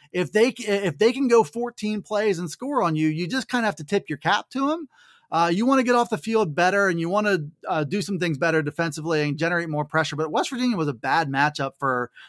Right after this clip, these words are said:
the real strength of this defense, and, uh, I still feel like they played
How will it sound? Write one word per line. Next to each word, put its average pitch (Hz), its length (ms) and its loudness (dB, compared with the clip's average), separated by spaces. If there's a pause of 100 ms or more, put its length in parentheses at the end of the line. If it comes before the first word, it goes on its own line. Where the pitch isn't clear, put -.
(100)
the 151 120 0
real 151 180 4
strength 147 360 -2
of 127 80 -10
this 127 140 -10
defense, 127 540 -6
and, 120 240 -8 (300)
uh, 131 200 0
I 151 120 2
still 175 320 2
feel 165 180 0
like 147 160 0
they 131 140 -6
played 139 560 -4